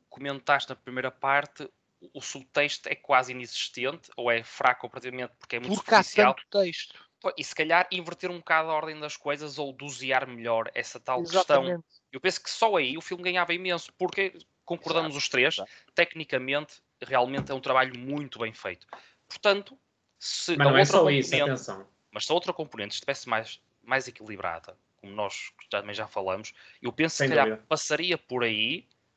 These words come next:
Speaker 1: passaria por aí o filme ser algo mais sólido ou ser uma experiência mais completa. E depois, quanto ao final, realmente, eh, a única resposta que eu tenho quanto a isso é só falta de originalidade.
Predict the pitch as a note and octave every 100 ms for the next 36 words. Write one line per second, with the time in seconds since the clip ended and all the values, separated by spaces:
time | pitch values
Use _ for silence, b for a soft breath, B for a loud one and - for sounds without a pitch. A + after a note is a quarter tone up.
0 | _ - A#2+ - C3+ D#3 C#3 - A2+ A2+
1 | B2+ B B _ - - C#3 D#3+ - E3+
2 | D#3+ D3+ D#3 D3+ C#3+ - C#3+ D3 E3+ E3+
3 | - E3+ E3+ - - C3+ A#2+ B2 D#3 D3+
4 | B B D3+ F3 - E3+ E3 D#3+ E3 C3+
5 | C#3+ - b - F3+ - F3 F3 E3 E3+
6 | C#3+ G2+ E2 B B - A#2+ A#2 A#2+ B2
7 | B2 - _ _ _ A#2 A#2 A#2+ C3+ C3+
8 | C3 - C3 - B2 C3 B2 B2+ B2 A#2+
9 | B2 C3 C#3 C3+ - C3 A#2+ B2 B2+ B2+
10 | A#2 A2 F2 E2+